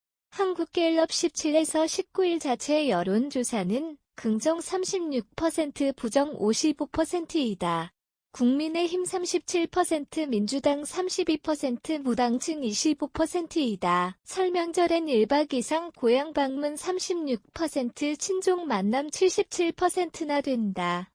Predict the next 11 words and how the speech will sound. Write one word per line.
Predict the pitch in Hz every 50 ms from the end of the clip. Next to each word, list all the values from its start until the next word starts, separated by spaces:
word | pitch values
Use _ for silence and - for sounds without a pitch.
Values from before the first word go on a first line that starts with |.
| _ -
뉴스토마토 | 214 233 233 - - - - - 339 339 320 330 330 320 - - 302
일 | 294 285 294 254
회 | 254 254 254 254
미디어 | 214 208 220 208 208 320 320 311 330
토마토 | - - 294 269 254 247 214 _ - 320 320 311
십육에서 | - - 359 359 359 359 370 349 - 330 320 302 - 339 330 349
십팔 | - - 349 - - 320 311 294
일 | 311 311 302 285 254
여론조사는 | 202 180 196 226 240 247 233 269 247 240 - 233 190 175 190 240 294 330 311 285 _ _ _
긍정 | - - 226 220 220 220 302 320 339 339
삼십팔 | - 359 370 370 - - 427 - - 349 370